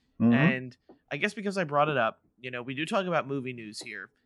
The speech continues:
Speaker 1: Yep.
Speaker 2: And Will Smith slapped Chris Rock
Speaker 1: Yeah.
Speaker 2: in the face.
Speaker 1: At the Oscars.
Speaker 2: At the Oscars.
Speaker 1: <laughs>
Speaker 2: That was really strange.
Speaker 1: Yeah.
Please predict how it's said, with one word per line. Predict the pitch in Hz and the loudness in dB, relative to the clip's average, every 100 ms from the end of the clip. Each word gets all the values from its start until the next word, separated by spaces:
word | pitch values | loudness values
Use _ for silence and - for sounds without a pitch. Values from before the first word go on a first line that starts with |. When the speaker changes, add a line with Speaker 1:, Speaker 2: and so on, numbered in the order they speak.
| _ _ _ | _ _ _
Speaker 1:
Yep. | 92 113 | -8 -4
Speaker 2:
And | 135 131 127 127 123 123 123 | -2 0 -2 -4 -6 -12 -16
Will | - 139 170 | -10 -6 -4
Smith | - - 143 117 - - - - | -6 -8 -8 -8 -12 -20 -20 -10
slapped | - 139 135 143 - | -8 -2 0 0 -6
Chris | - 160 151 - | -10 -8 -6 -4
Rock | 131 101 73 - - _ - _ - - | 0 0 0 -8 -20 _ -20 _ -20 -16
Speaker 1:
Yeah. | - - - _ _ - _ | -12 -12 -12 _ _ -20 _
Speaker 2:
in | 143 139 | -10 -8
the | 135 | -8
face. | - 98 62 - - - _ _ _ - _ - | -6 -8 -6 -8 -8 -12 _ _ _ -20 _ 0
Speaker 1:
At | 110 - | 0 6
the | 117 | 8
Oscars. | 120 139 - 82 80 - _ _ _ _ - | 8 6 2 -6 -8 -12 _ _ _ _ -6
Speaker 2:
At | 139 151 - | -2 0 2
the | 185 | 4
Oscars. | 135 127 - - 123 113 117 - 170 - - | 6 4 0 -6 -6 -6 -8 -8 -8 -10 -10
Speaker 1:
<laughs> | - - - - _ | -10 -10 -16 -16 _
Speaker 2:
That | 135 151 151 | -2 0 2
was | 165 143 | 0 -2
really | 147 147 135 | 0 2 2
strange. | - - 117 95 62 - - _ _ _ _ | -2 -4 -2 -2 -6 -10 -14 _ _ _ _
Speaker 1:
Yeah. | 92 107 | 2 2